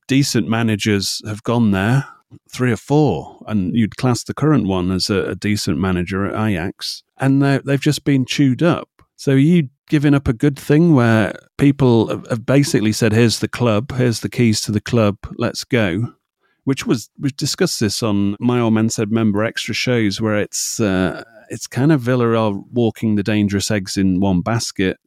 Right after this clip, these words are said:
And, you know, we saw that with O'Neill, what happened, ten, over a decade of decline after he walked out.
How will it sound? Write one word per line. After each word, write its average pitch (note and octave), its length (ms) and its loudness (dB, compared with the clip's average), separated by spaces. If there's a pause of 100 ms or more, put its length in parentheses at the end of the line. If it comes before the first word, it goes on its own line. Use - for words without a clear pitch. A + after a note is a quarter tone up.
(180)
And, F#2+ 300 -4
you A2 100 -4
know, F#2 100 -2
we G2 100 -6
saw G#2+ 180 -4
that F#2+ 180 -4
with G2 140 -4
O'Neill, G2 400 2
what F2+ 200 -4
happened, G#2 500 0
ten, G2 560 -2
over G2 200 0
a F2+ 60 -2
decade F#2+ 540 -4
of F#2+ 340 -6
decline G2 640 0 (180)
after G2+ 240 -8
he A#2+ 160 0
walked G2 440 -2
out. G2 260 0